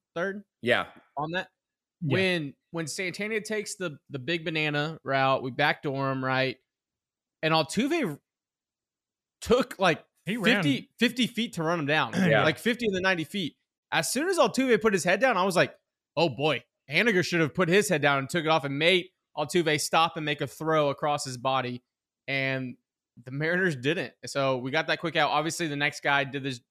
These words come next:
Speaker 1: did the job,
Speaker 2: Right.
Speaker 1: right, and got him in. Uh, but I was okay with the Framber throw. It was a do or die play. Uh, the throw kinda just took him off the line. But I, I don't know. That's, that's just baseball. Uh,
Speaker 2: Yeah.
Speaker 1: I think he saw, he thi-,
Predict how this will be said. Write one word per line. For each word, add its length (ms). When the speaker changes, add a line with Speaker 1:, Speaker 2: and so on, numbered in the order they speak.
Speaker 1:
did 160
the 60
job, 440
Speaker 2:
Right. 300
Speaker 1:
right, 200
and 100
got 140
him 120
in. 280
Uh, 340
but 180
I 100
was 140
okay 260
with 120
the 80
Framber 380
throw. 320
It 80
was 180
a 60
do 180
or 80
die 200
play. 540
Uh, 340
the 60
throw 260
kinda 280
just 160
took 120
him 100
off 120
the 60
line. 180
But 120
I, 460
I 20
don't 140
know. 140
That's, 420
that's 120
just 160
baseball. 540
Uh, 60
Speaker 2:
Yeah. 160
Speaker 1:
I 80
think 260
he 100
saw, 560
he 120
thi-, 220